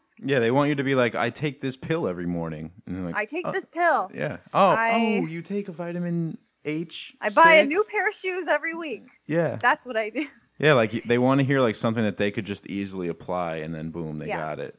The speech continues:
Speaker 1: And what,
Speaker 2: Yeah.
Speaker 1: what you're looking for, you have already. <laughs>
Speaker 2: Exactly.
Speaker 1: Whatever you're looking for, you have it.
Speaker 2: Tons of Buddhist quotes. Just Pinterest it. Answers are all there.
Speaker 1: Mm-hmm.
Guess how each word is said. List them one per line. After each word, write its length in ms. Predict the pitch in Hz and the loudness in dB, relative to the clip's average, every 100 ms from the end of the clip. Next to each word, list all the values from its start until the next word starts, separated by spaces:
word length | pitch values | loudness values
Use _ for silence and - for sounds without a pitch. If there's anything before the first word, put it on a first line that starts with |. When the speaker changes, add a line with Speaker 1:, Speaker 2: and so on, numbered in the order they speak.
| _ | _
Speaker 1:
And 380 | 85 80 58 - - | -12 -10 -12 -16 -10
what, 120 | 76 | -6
Speaker 2:
Yeah. 140 | - - _ _ - | -6 -10 _ _ -6
Speaker 1:
what 160 | 110 | -2
you're 140 | 123 110 | 0 2
looking 380 | 113 113 101 | 0 0 -4
for, 340 | - - 92 87 | -4 -8 -6 -4
you 120 | 87 | -6
have 280 | 92 90 85 | -6 -6 -6
already. 540 | 78 82 80 82 92 _ _ _ - | -10 -10 -10 -12 -16 _ _ _ -18
<laughs> 300 | 95 113 - | -12 -10 -4
Speaker 2:
Exactly. 1120 | 269 285 - - 170 190 185 196 - 196 196 | -2 0 -2 -4 -4 2 2 2 -4 -6 -2
Speaker 1:
Whatever 320 | 190 202 185 101 | -2 -2 -4 -6
you're 140 | 92 | -6
looking 320 | 90 90 - | -6 -10 -14
for, 300 | 82 - 76 | -14 -12 -10
you 100 | 73 82 | -10 -8
have 260 | 73 76 | -6 -6
it. 60 | - | -6
Speaker 2:
Tons 400 | 254 294 294 302 | 4 6 6 4
of 100 | 311 | 0
Buddhist 380 | 269 269 262 - | 2 2 2 2
quotes. 600 | 285 247 247 240 240 - | 6 8 8 6 0 -8
Just 260 | 220 208 _ | -12 -12 _
Pinterest 520 | 247 240 247 240 240 - | -6 -4 0 0 0 2
it. 360 | 226 220 214 _ _ _ - | 6 6 4 _ _ _ -12
Answers 460 | 214 226 233 233 226 | -8 -6 2 2 4
are 80 | 208 | 4
all 140 | 208 | 4
there. 500 | 226 226 220 220 220 | 4 6 6 6 4
Speaker 1:
Mm-hmm. 480 | - 233 220 208 | -4 -12 -10 -12